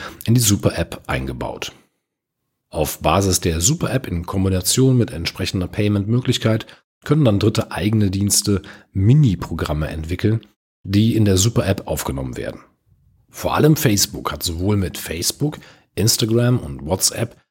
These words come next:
natürlich sehr viele Möglichkeiten, sich als die Super-App in der westlichen Welt zu entwickeln. Dafür sprechen die Bemühungen seitens Facebook,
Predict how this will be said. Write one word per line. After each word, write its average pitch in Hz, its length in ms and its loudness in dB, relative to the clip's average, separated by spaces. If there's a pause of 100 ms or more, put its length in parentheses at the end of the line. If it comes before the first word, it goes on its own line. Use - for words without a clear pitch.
(140)
natürlich 110 340 0
sehr 107 320 0
viele 104 280 0
Möglichkeiten, 98 760 0
sich 82 240 -4
als 85 300 -2
die 135 360 2
Super-App 98 720 -2
in 85 120 -4
der 85 120 -6
westlichen 85 480 -4
Welt 71 300 -8
zu - 180 -2
entwickeln. 85 540 -4 (400)
Dafür 156 420 2
sprechen 135 320 0
die 113 80 0
Bemühungen 110 640 4
seitens 92 460 -2
Facebook, 127 560 -2